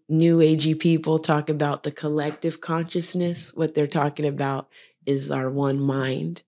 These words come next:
They're talking about capital M. They're talking about the mind that you and I are both a part of. So yes, you have a body, but don't put too much emphasis on it.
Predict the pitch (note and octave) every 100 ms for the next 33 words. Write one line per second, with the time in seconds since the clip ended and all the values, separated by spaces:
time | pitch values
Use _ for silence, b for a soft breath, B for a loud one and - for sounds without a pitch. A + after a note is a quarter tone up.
0 | _ _ _ _ _ _ - E3 D#3 D3+
1 | C#3 D3 C3+ C3+ B2+ - D#3 D#3+ D3+ C#3
2 | C3 C3+ C3 C#3 C#3 - _ b b _
3 | - D3+ D3 C#3+ C#3 D3+ C#3 C#3 C3 -
4 | C3+ C#3 C#3 C#3 C#3 C3+ - C#3+ C#3 C3+
5 | C3 C3 C3 b b b - C3+ C3+ C3+
6 | C3+ C3+ - C3 B2+ B2+ C#3 - _ _
7 | _ _ _ _ _ _ _ - E3+ F3
8 | F3 D3+ D#3 - E3 F3 E3+ D#3+ D3+ D#3+
9 | E3 F3 F3+ - _ _ _ - C4+ C#4+
10 | C#4 - F#3 F#3+ F3+ F3 D#3+ D#3 - D#3
11 | D3+ - D#3 D#3 D#3 D3 D#3 E3